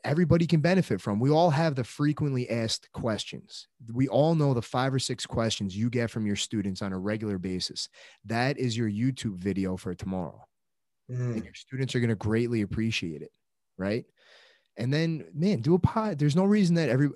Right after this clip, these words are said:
Speaker 1: all, every school owner, and I'm saying this, you know, adamantly, there is no reason that every single school owner does not have a podcast.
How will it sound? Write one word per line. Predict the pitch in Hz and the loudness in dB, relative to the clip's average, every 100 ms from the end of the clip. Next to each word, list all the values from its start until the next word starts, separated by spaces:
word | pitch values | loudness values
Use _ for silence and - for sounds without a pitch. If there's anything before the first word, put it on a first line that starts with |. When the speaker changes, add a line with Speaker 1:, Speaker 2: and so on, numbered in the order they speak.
| - | -6
Speaker 1:
all, | - 139 143 | 0 2 2
every | 117 139 175 | 0 2 4
school | - - 147 131 | 2 4 4 6
owner, | 101 85 - _ _ _ | 2 -2 -8 _ _ _
and | 104 | -6
I'm | 107 | -4
saying | - 131 131 | -2 0 2
this, | 120 107 - - | 2 0 -2 -4
you | 117 | -6
know, | 95 90 - | -4 -6 -6
adamantly, | 113 127 113 95 85 78 - _ - - | -2 0 0 -2 -6 -14 -20 _ -20 -6
there | 113 120 | 0 0
is | 113 | 0
no | 123 127 | 2 4
reason | 147 135 135 113 | 6 8 6 6
that | 101 87 | 2 0
every | 107 120 | 0 0
single | 120 127 117 104 | -2 -2 -4 -6
school | - 107 113 135 | -6 0 0 2
owner | 170 156 - _ _ _ - | 0 -4 -8 _ _ _ -6
does | 117 104 | -4 0
not | 113 110 | 0 0
have | 117 104 | -2 -2
a | 98 | -4
podcast. | - 98 98 92 - - - | -4 -2 -2 -4 -12 -14 -16